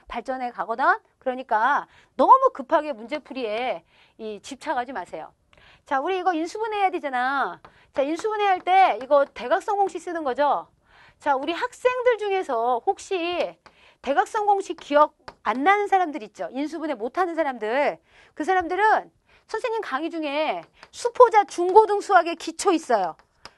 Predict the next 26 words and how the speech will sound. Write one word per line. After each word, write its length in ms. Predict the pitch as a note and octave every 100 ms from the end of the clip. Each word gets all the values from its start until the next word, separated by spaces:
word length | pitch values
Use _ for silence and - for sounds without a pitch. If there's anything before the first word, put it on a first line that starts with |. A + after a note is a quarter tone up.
| - - _
중고등 500 | - F#4+ G#4 A4 G4
수학의 320 | F#4+ F#4 D#4+
기초. 400 | D4+ C#4 - C4+ - _ _ _ - _
자, 220 | - E4
이거 540 | D4+ D4 G4+ G#4 A4 F#3+ - _ _ _ -
완전 640 | - G4+ B4 B4+ C5 A#4+
중학 300 | - D#4 F#4
과정부터 500 | - B3+ D#4+ D4+ D#4
다 180 | D4+ C#4
해줘. 280 | D4 A#3+ F#3+ _ _ _ _ _ _ -
중학 360 | D#4+ G4 -
수학, 360 | - G#4 F#4+ F#4+ _
고등 360 | - C#4 E4+ E4+
수학, 440 | - D#4+ E4+ B3+ - _ _ -
배경, 460 | B3+ B3+ E4 D4 - _ _ _ _ _ _ _ -
배경 520 | A#3 C#4 D#4 F#4 F4+
지식 400 | E4 E4 F#4 G3 _
그거 200 | - D4+
전부 300 | C#4 C4+ F4
다 220 | E4+ -
해줍니다. 640 | A3+ E4 F#4 E4 A#3+ D#4 G4+ _ _
그래서 380 | C#4 D4 E4 -
특히 380 | - C5 - B4
중학교 360 | C#4+ E4 E4
때 120 | D4
놀아가지고 960 | D4 A3+ C#4+ D#4+ D#4+ A#3+ A#3 C#4 D4+ E3